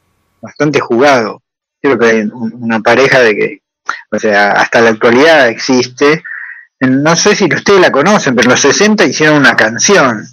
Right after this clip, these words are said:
sobre el personaje. Eh,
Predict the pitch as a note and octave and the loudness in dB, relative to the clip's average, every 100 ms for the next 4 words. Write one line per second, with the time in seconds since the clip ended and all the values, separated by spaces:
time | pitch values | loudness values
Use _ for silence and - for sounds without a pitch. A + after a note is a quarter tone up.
0 | _ _ - A2+ A2 G#2+ F#2+ A2 - A2+ | _ _ -6 -2 0 0 -2 -4 -2 -2
1 | G#2+ G#2 - - _ _ _ - - _ | 0 -2 -6 -20 _ _ _ -20 -20 _
2 | _ _ - G2+ F2 - | _ _ -18 -16 -16 -20